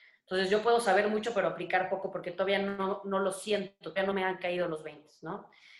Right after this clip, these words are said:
Entonces, yo creo que hay más conciencia en la naturaleza que en el ser humano.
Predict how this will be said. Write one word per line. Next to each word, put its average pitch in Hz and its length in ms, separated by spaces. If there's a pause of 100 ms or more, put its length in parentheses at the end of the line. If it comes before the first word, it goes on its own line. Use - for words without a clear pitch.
(260)
Entonces, 214 560 (160)
yo 214 140
creo 262 140
que 262 80
hay 233 100
más 240 320 (160)
conciencia 220 760 (240)
en 180 120
la 170 60
naturaleza 180 580
que 180 80
en 165 80
el 160 80
ser 165 140
humano. 156 300